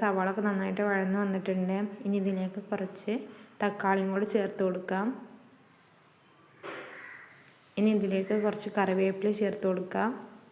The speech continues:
ഇനി ഇതിലേക്ക് മല്ലിച്ചപ്പ്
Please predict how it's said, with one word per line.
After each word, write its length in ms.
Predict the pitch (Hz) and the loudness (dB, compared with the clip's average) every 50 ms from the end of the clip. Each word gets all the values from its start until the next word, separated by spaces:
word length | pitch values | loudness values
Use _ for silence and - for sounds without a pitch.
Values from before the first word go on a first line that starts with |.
| - - - - - - - - - - - - - - - - - - - - - - - - - - - - - - - - - - - - - - - - - - - - - - - - - - - - - - - - - - - - - - - - - _ - | -20 -20 -20 -20 -20 -20 -20 -20 -20 -20 -20 -20 -20 -20 -20 -20 -20 -20 -20 -20 -20 -20 -20 -20 -18 -18 -20 -20 -20 -20 -20 -20 -20 -20 -20 -20 -20 -20 -20 -20 -20 -20 -20 -20 -20 -20 -20 -20 -20 -20 -20 -20 -20 -20 -20 -20 -20 -20 -20 -20 -20 -20 -20 -20 -12 _ 2
ഇനി 100 | 220 226 233 202 | 4 6 6 6
ഇതിലേക്ക് 480 | 208 202 190 190 185 185 - 214 226 254 262 - - 220 | 6 6 6 4 2 2 2 2 2 2 2 2 2 2
മല്ലിച്ചപ്പ് 520 | 208 196 185 202 196 - 202 202 202 - | 4 4 4 2 2 2 0 -2 0 0